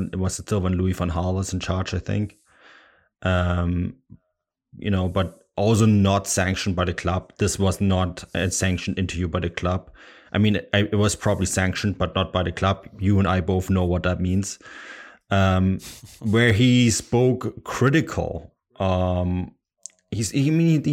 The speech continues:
he touches on a bunch of subjects that are not quite as critical, but the firing of his longtime friend and head, uh, goalkeeper coach, Toni Tapalovic,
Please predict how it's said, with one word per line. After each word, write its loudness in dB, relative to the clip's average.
he -
touches -4
on 4
a 2
bunch -2
of -6
subjects -4
that 0
are -4
not -4
quite -2
as -6
critical, -4
but -4
the -4
firing 0
of -4
his -2
longtime 0
friend -2
and 2
head, -2
uh, 2
goalkeeper -2
coach, -4
Toni -2
Tapalovic, -4